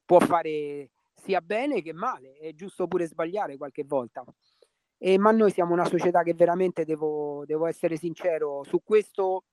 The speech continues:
su questo siamo veramente bravi, su questo siamo veramente bravi. Io ho improntato molto sul dialogo,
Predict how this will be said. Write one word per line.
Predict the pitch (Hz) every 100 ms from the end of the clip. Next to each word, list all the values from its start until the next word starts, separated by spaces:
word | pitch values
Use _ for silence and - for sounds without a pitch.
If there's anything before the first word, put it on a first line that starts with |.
| _ _ _ _
su | _ 185
questo | - 208 - 185
siamo | 180 170
veramente | 156 156 151 - 139
bravi, | 143 120 120 117 _ _
su | - 185
questo | - 214 -
siamo | 185 170 156
veramente | 147 147 147 131 131
bravi. | 123 113 110 - _ _ _ _
Io | 185 208
ho | 190
improntato | 170 175 170 180 180
molto | 208 233 214
sul | 196 190
dialogo, | 156 143 131 127 123